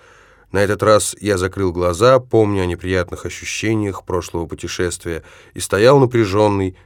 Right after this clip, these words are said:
нервный и незрячий. Спираль развернулась и швырнула меня через время.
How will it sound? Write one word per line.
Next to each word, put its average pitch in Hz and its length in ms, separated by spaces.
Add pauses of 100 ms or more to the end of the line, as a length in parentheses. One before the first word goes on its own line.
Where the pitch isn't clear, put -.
нервный 95 640
и 98 100
незрячий. 85 680 (640)
Спираль 110 560
развернулась 95 840 (100)
и 185 120
швырнула 104 600
меня 87 260
через 80 340
время. 78 400